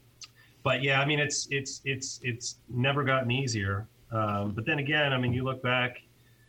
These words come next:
I look back at the beginning of my career, um, when I was at Fresno State in nineteen ninety-nine, two thousands, and look at teams like Stanford. I mean, I would put that Stanford team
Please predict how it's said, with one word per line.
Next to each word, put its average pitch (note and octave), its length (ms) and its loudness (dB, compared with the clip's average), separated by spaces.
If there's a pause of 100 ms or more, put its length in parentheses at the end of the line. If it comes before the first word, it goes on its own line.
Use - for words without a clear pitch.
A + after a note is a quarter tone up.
(160)
I B2 60 -4
look C3 140 -4
back B2 200 0
at A#2 60 -10
the A2 60 -4
beginning A2+ 360 -4
of A#2 60 -2
my A2 140 -2
career, G#2 640 -2 (100)
um, G2+ 540 0
when G#2 140 -2
I G2+ 80 0
was G2+ 100 -2
at G#2 140 -6
Fresno G#2 360 -2
State A2 580 -2
in F#2+ 220 -4 (120)
nineteen G#2 280 -4
ninety-nine, G#2 400 -2
two G2+ 180 -8
thousands, G#2 600 -2
and F#2+ 80 -2
look G2 160 -4
at G2+ 60 -6 (100)
teams G#2 260 -4
like G2 140 -2
Stanford. G#2 720 -2
I G2 60 0
mean, G2+ 240 0 (560)
I A#2+ 120 4
would A#2 160 0
put A#2 200 -2
that G#2+ 180 -2
Stanford G#2+ 480 -4
team G2+ 500 -2